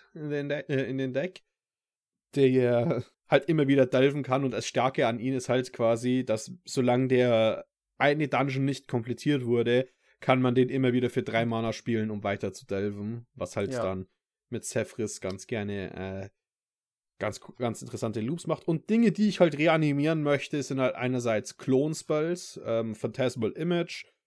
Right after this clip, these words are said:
Speaker 1: sowas wie Gyruda, was halt einen sehr starken E T B hat, oder Scholar of the Lost Trove. Und ich spiele nämlich ein paar sehr teure,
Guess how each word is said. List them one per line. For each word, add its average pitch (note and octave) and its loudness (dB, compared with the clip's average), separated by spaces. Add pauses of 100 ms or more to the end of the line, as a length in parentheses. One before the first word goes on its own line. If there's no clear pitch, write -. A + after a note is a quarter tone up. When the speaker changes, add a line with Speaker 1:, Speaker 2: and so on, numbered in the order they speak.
(100)
Speaker 1:
sowas C3+ 2
wie C#3 0
Gyruda, D3+ 2
was B2 0
halt G2+ -2
einen A2 -6
sehr A#2+ -2
starken A2+ -4
E G2 -8
T G#2+ -6
B C#3+ 0
hat, D3 -2 (680)
oder F3 6 (920)
Scholar D3 2
of C3+ 4
the C3+ 2
Lost A#2+ -2
Trove. C3 0
Und A#2 -14
ich B2+ -6
spiele - -6
nämlich C#3 -4
ein B2+ -2
paar B2 0
sehr A#2+ 0
teure, A#2 0